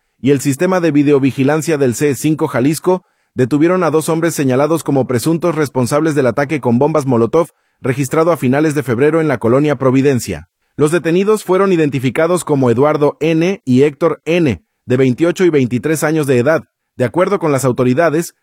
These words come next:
ambos estarían vinculados con el incendio de dos motocicletas ocurrido en el cruce de Ottawa y Pablo Neruda. Tras labores de inteligencia y análisis de videograbaciones,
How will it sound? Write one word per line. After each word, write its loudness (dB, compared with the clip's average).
ambos -2
estarían 0
vinculados 0
con 0
el 2
incendio 0
de 2
dos 2
motocicletas -2
ocurrido 0
en 2
el 0
cruce 0
de 2
Ottawa 0
y -2
Pablo 2
Neruda. 0
Tras 0
labores 2
de 0
inteligencia 0
y 2
análisis 0
de 2
videograbaciones, 0